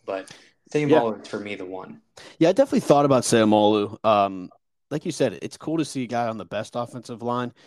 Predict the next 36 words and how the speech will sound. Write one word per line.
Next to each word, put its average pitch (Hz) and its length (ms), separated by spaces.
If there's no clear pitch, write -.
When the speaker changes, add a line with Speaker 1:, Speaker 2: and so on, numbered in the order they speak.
Speaker 2:
come 113 240
to 101 300
a 92 60
mediocre 104 560
offensive 92 400
line, 92 180
and 90 260
I 101 60
wanna 101 180
see 95 200
how 92 160
he 87 80
does 92 260
there. 95 280
And, 95 220
and 123 120
this 135 200
is 131 60
a 117 40
crazy 110 380
two-year 101 340
turn. 98 260
Two - 120
years 127 180
ago, 92 140
you 85 160
could 113 100
have 95 80
said 101 140
we 92 140
were 90 100
easily 90 320
one 90 160
of 85 60
the 87 60
wor-, 85 220